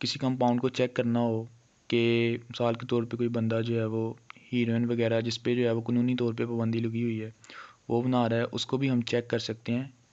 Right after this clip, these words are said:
illicit कंपाउंड्स उसको कहेंगे। इसका जो है वो एक दूसरा यूज़ टॉक्सिकोलॉजी का जो है वो इसलिए हो जाएगा। उसके बाद थर्ड पे हमारे पास है टॉक्सिक सब्सटेंस, मतलब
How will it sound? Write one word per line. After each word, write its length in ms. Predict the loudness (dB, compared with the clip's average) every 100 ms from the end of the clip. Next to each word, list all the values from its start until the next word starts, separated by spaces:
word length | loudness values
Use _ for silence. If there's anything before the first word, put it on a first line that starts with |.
| -8
illicit 340 | -4 -4 -6 -12 -6
कंपाउंड्स 440 | -4 0 0 0
उसको 220 | -2 -2 -2
कहेंगे। 400 | 0 0 -2 -4 -12 _ _
इसका 340 | -10 -6 -2 -2
जो 180 | 0
है 60 | 0
वो 80 | 0
एक 200 | -2 -4
दूसरा 320 | -6 -6 -2
यूज़ 320 | 0 0 -4 -6
टॉक्सिकोलॉजी 600 | -6 -6 -6 -6 -4 -6
का 140 | -6 -4
जो 100 | -4
है 100 | -6
वो 180 | -10 -16 _ _ -6
इसलिए 360 | -4 -2 -2 -4
हो 100 | -4
जाएगा। 320 | -6 -10 -12 -18 _ -20 -20 -16 -14 -10 -6
उसके 200 | 4 4
बाद 140 | 6
थर्ड 220 | 6 4
पे 60 | 4
हमारे 260 | 4 4
पास 260 | 6 4 4
है 60 | 4
टॉक्सिक 420 | 4 4 0 -2
सब्सटेंस, 580 | -4 0 2 2 0 -6
मतलब 420 | -4 0 2 0